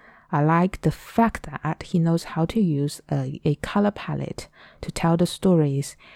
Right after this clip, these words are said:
and how to make sure that the small details in the background all help to assist storytelling. In fact, he often reminds me of Lucy Fox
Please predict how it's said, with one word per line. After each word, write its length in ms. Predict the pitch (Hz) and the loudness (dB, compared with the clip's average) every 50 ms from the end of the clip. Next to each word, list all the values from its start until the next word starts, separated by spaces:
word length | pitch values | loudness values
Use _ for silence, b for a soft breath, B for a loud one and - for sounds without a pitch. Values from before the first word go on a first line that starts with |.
| B B B B | B B B B
and 300 | - 147 143 143 143 139 | -4 -2 0 0 0 -2
how 300 | 139 - - 156 156 156 | -4 -4 -2 -2 -2 -2
to 240 | - - - 156 151 | -4 -4 -4 -2 -2
make 240 | 147 143 139 139 - | -2 -2 -4 -6 -6
sure 560 | - - - - 254 233 175 - - 156 165 B B B B B B | -10 -8 2 4 6 6 6 4 2 -2 -6 B B B B B B
that 160 | - 139 139 | -6 -6 -4
the 80 | - 147 | -2 -4
small 320 | - - - 180 175 180 | -4 0 2 4 4 4
details 720 | 175 - 208 208 - - - 143 135 135 139 135 - - - _ _ | 4 2 0 0 0 -4 -6 -6 -4 -4 -4 -6 -8 -12 -14 _ _
in 160 | 165 160 170 | 2 2 4
the 120 | 170 160 | 2 2
background 680 | - - - 190 185 - - 147 143 143 143 143 143 - - | 0 0 -2 -2 0 0 0 0 0 0 -2 -4 -4 -6 -4
all 240 | 160 156 147 147 147 | -2 -2 0 -2 -4
help 340 | - - - 170 - - | -4 -2 -4 -4 -4 -4
to 180 | - - 147 - - - | -4 -4 -4 -4 -4 -6
assist 680 | 151 - - - - - 208 - - - - - - - | -6 -6 -6 -4 -2 -2 -2 -2 -4 -12 -14 -16 -14 -14
storytelling. 920 | - - - - 151 147 143 143 - - 170 180 170 151 - 147 156 151 b b b b b b b b b b - | -16 -10 -4 -2 0 0 0 -2 -2 0 2 2 2 2 0 -2 -6 -6 b b b b b b b b b b 0
In 140 | 170 160 - | 0 0 2
fact, 500 | - - 240 294 - - - - - - - | 0 -2 -2 -2 -4 -8 -12 -12 -12 -14 -18
he 500 | - - - 175 165 165 165 165 170 - _ | -20 -6 -2 0 0 0 0 -2 -2 -6 _
often 340 | - 240 240 - - 254 247 | -2 0 0 0 0 2 4
reminds 460 | 233 226 220 226 233 240 240 233 - | 4 6 6 6 4 4 0 0 0
me 180 | - 151 147 156 | 0 0 0 0
of 360 | - - 147 147 - - - | 2 2 2 0 0 -2 -2
Lucy 400 | 185 165 170 170 - - - 170 | 0 2 2 0 0 0 -2 -2
Fox 580 | 156 - - - 190 202 - - - - - | -2 -2 0 2 2 2 0 -4 -10 -14 -16